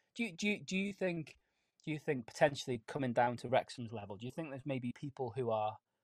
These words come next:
now following Wrexham who, who, who have that mentality of that's what they're used to, seeing managers fired when results aren't going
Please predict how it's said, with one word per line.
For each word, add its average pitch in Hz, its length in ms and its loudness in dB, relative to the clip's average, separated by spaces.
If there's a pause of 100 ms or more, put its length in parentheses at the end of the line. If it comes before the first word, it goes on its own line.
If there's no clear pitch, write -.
(140)
now 123 220 4
following 135 460 6
Wrexham 104 500 -12 (160)
who, 120 220 -2 (100)
who, 120 220 -4 (200)
who 131 80 -6
have 127 240 6
that - 140 4
mentality 113 640 2
of 104 240 -2 (440)
that's - 260 8
what 127 160 2
they're 117 100 0
used 127 380 -4
to, 110 80 -14 (220)
seeing 127 440 0
managers 117 460 0
fired 113 640 2 (480)
when 113 260 2
results 113 400 -2
aren't 113 220 4
going 110 400 0